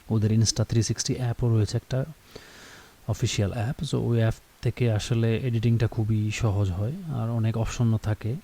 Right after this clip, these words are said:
প্লাস রিয়েল টাইম আপডেটও পাওয়া যায় শুটিংয়ের যে কি কেমন যাচ্ছে। তো ওটা আসলে ভালো পার্ট ছিল, but, আহ, আমাকে অনেক কিছু এক্সপ্লোর করতে হবে, জানতে হবে, শিখতে হবে ক্যামেরাটাকে আসলে কীভাবে get the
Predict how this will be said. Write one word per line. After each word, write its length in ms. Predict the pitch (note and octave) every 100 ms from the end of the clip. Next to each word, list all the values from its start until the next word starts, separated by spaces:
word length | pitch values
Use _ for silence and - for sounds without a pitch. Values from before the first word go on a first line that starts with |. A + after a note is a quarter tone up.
| - - - -
প্লাস 240 | - A#2 A#2+
রিয়েল 240 | A#2 A#2+
টাইম 180 | B2 A#2
আপডেটও 340 | A2+ A2 G#2+
পাওয়া 280 | A2 A2+ G#2+
যায় 320 | G#2+ G#2+ G#2+ G#2+ -
শুটিংয়ের 540 | - A2 G#2+ G2+ G2 A2
যে 100 | A2
কি 160 | - A2
কেমন 320 | A2 G#2 A2
যাচ্ছে। 360 | G#2 - G2 G2 - - - - - - -
তো 380 | G#2+ G2+ G#2 A2
ওটা 160 | A#2 A#2
আসলে 580 | A2 B2+ A#2+ A#2 A2+ A2+ E3+ D#3
ভালো 220 | A2+ B2+
পার্ট 200 | A#2+ A2+
ছিল, 180 | - D#3
but, 260 | A3 A#3 G3+
আহ, 540 | D#3 C#3 C3+ D#3 D3
আমাকে 300 | C3+ C3 C3
অনেক 240 | B2+ B2+
কিছু 180 | B2 -
এক্সপ্লোর 420 | B2 - C3+ A#2+
করতে 300 | A2+ A#2 -
হবে, 120 | A2+ A#2
জানতে 360 | A2 G#2+ G#2+
হবে, 320 | G#2+ A2+ A2
শিখতে 340 | G#2+ A#2 - G#2
হবে 240 | G2 A2+ G#3+ - - D3
ক্যামেরাটাকে 800 | B2+ A2+ A2 A2 - A2+ - A#2
আসলে 320 | G2+ A#2 A2+ G#2 - -
কীভাবে 400 | A#2 A2 G#2+ G#2 - - - - - - -
get 140 | A2 A2+
the 380 | G#2+ A#2+ A2